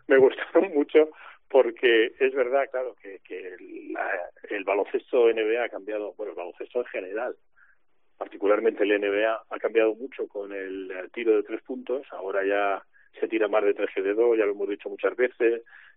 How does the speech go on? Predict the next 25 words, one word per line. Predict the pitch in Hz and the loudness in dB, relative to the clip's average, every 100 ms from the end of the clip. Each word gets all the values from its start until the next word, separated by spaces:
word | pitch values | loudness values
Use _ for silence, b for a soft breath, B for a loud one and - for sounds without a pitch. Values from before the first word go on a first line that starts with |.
| _ | _
Yo | 107 | 4
he | 107 | 4
hecho | - 98 | 4 -4
apuestas | 95 117 - - 98 101 | -2 -6 -6 -8 -10 -10
a | 87 | -10
que | 95 | -8
habría | 98 107 101 95 - _ _ - | -8 -4 -2 -2 -8 _ _ -14
un | 127 | -10
número | 123 113 107 | -2 -2 -2
concreto | 107 101 117 110 110 101 | -6 -10 -4 -4 -2 -2
de | 98 95 95 - _ _ 117 | -2 -4 -6 -10 _ _ -4
de | 104 | -4
triples | 117 113 107 113 | -4 -8 -10 -8
en | |
un | 110 | -4
partido | 101 107 123 117 107 - | -4 -2 0 2 2 0
y | - | -4
siempre | 123 117 113 | -2 -2 -2
me | 113 | 2
he | |
quedado | 107 107 101 | 0 0 -2
corto. | - 123 - 123 - _ | 2 2 2 -6 -6 _
O | - | -2
sea, | 104 | 0
cada, | 104 95 | 0 -2